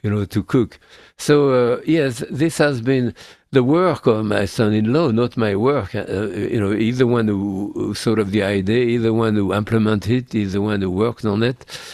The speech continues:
And it's been very successful. And my daughter, on the other hand, has done Facebook there. And, uh, again, uh, I am grateful to that <laughs> 'cause I have,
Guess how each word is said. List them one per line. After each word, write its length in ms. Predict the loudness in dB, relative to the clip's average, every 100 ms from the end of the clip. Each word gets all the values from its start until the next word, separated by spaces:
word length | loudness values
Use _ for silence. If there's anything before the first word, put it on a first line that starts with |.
| -20 -14
And 240 | -4 0 2
it's 180 | 0 0
been 420 | 0 2 0 -6
very 400 | -4 0 0 0
successful. 880 | -2 -4 -6 -2 -4 -4 -8 -8 -8 -14 -20 -20 _ -6
And 200 | -4 0
my 200 | 0 0
daughter, 480 | 2 2 2 2 0
on 160 | -2 0
the 80 | 2
other 180 | 2 0
hand, 160 | 0
has 160 | -2 -2
done 220 | -2 -4
Facebook 580 | 0 0 0 0 0 2
there. 320 | 0 2 0
And, 240 | -2 -2
uh, 200 | -2 -4 -6
again, 580 | -4 0 0 -2 -6 -4
uh, 180 | -4
I 160 | -2 -4
am 180 | -4 -2
grateful 420 | -4 -4 -2 -2
to 200 | 0 -2
that 240 | 0 0 -4 -4
<laughs> 800 | -4 -2 -4 -4 -20 -20 -20 _
'cause 140 | 2
I 100 | 4
have, 280 | 2 2 -2